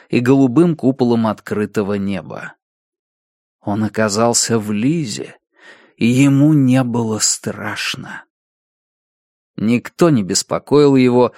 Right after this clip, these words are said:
пока бесконечно этот миг навсегда отпечатывался в его сознании. Наконец, насытившись пониманием того, что всё это действительно реальность, он повернулся к своим спутникам. "Благодарю вас, Джерейн",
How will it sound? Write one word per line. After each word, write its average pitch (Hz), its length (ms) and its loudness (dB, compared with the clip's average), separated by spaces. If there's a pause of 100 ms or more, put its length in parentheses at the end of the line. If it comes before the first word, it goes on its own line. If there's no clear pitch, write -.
(240)
пока 135 260 0
бесконечно 139 720 0
этот 143 280 0
миг 139 220 0
навсегда 127 680 0
отпечатывался 117 840 -4
в 107 60 -2
его 104 260 0
сознании. 95 880 -4 (600)
Наконец, 120 840 0
насытившись 104 840 -2
пониманием 123 600 2
того, 127 280 0
что 110 220 -4
всё - 260 0
это 123 180 -2
действительно 113 600 -2
реальность, 117 680 -2 (360)
он 156 260 0
повернулся 123 720 0
к - 60 -10
своим 98 340 -2
спутникам. - 720 -10 (1400)
"Благодарю 113 640 0
вас, 80 340 -8
Джерейн", 117 600 -4